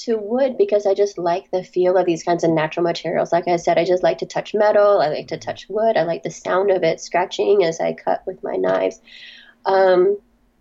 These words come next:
and then I started, uh, doing wood engraving, which is actually a much tighter type of relief carving where you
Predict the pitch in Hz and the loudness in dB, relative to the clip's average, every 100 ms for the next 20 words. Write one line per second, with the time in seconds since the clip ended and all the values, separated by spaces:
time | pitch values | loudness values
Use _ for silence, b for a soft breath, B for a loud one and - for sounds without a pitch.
0 | _ _ _ _ - - - 202 202 220 | _ _ _ _ -20 -10 0 2 4 4
1 | 240 240 220 214 214 185 - 190 190 185 | 2 2 2 2 0 -4 -6 -4 -2 -4
2 | - - - 202 190 190 196 175 190 196 | -6 -10 -2 2 4 4 2 2 2 2
3 | 208 226 170 175 202 208 202 196 190 - | 0 0 -2 -2 -2 0 -2 -2 -6 -4
4 | 202 185 170 - - - 196 202 190 185 | -2 0 -2 -6 -18 -8 -2 2 2 2
5 | 180 B B B - 185 180 180 180 180 | 0 B B B -6 -4 -2 -2 0 -2
6 | 180 180 185 - - 170 165 170 170 185 | 0 0 -2 -4 0 2 2 0 2 0
7 | 180 165 165 180 175 190 180 - | 0 0 0 0 0 0 -4 -10